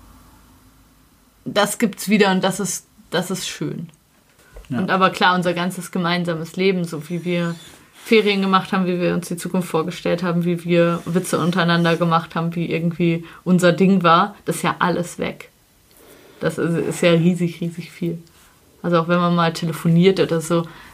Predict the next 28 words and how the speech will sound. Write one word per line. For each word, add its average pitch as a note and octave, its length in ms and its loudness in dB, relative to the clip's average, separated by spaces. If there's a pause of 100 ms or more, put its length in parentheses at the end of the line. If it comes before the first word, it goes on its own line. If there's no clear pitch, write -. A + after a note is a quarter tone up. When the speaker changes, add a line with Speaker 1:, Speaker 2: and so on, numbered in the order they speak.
(120)
Speaker 1:
so D3+ 60 -2
das E3 180 -2
Grund-, F#3 360 4
das F3 140 -4
grundsätzliche F3+ 680 2
Ding, G3+ 320 0
was E3+ 200 -2
man G3 200 4
hatte, E3+ 260 2
ist E3+ 200 -4
einfach, E3+ 360 -6 (160)
einfach E3+ 280 -4
irgendwie F3+ 360 4
weg. F3 240 -2 (520)
Speaker 2:
Ja. A#2+ 200 0 (580)
Speaker 1:
Und E3+ 120 -4
das - 160 -4
fand F3 260 2
ich, E3+ 160 4
äh, - 20 -2 (460)
finde - 240 -2
ich - 140 -6
auch F3+ 100 -8
immer F#3+ 180 -4
noch - 280 -4 (960)
kein F#3+ 180 2
schönes F#3+ 440 4
Gefühl. F3+ 400 -8